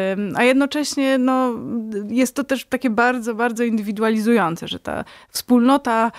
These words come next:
religijna czy wspólnota praktyki, jak jest na przykład w M B S R-ze, nie jest już potrzebna. Wystarczy, że będzie jeden narrator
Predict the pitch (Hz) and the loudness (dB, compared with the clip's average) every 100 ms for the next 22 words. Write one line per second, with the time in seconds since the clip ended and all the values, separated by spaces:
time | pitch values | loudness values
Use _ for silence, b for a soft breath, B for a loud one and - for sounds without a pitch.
0 | B - 208 220 190 254 285 254 240 214 | B -6 -2 0 0 2 4 2 -2 -8
1 | - - 240 240 247 240 226 208 - 233 | -12 -2 2 2 2 0 -2 -4 -4 -6
2 | - 208 202 190 - 196 - 190 - 196 | -4 -2 0 0 -2 -6 -4 -6 -6 -6
3 | 190 196 190 - 320 330 302 302 294 269 | -4 -2 -4 -2 0 2 4 4 2 -2
4 | - 240 - 185 - - - 220 - 247 | -2 -4 -2 -2 -2 -6 -12 -12 -4 -4
5 | - 240 214 196 208 202 208 202 202 208 | 0 0 2 0 -2 -2 -2 0 0 0
6 | 202 202 185 196 120 208 208 226 254 277 | 0 0 -2 -4 -2 0 0 2 2 0
7 | 285 285 | -2 -2